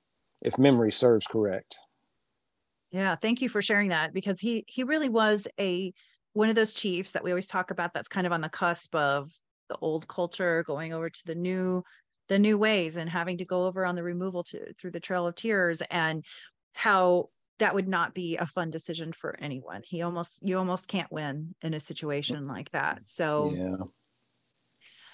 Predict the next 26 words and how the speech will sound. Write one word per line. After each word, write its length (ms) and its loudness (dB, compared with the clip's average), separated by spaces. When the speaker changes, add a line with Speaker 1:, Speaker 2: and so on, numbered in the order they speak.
Speaker 2:
so 480 4
we 180 2
were 80 2
talking 540 0
earlier 480 4
about 520 6
racism 600 -2
against 240 -4
the 80 -4
Choctaw 460 -4
going 280 -4
way 200 0
back. 600 0
Um, 320 0
they 160 2
were 160 0
even 260 -4
seen 220 -4
in 60 -4
the 120 -8
eighteen 320 -4
hundreds 480 -4
as 140 -12
being 280 -6
even 360 -6
lower 580 0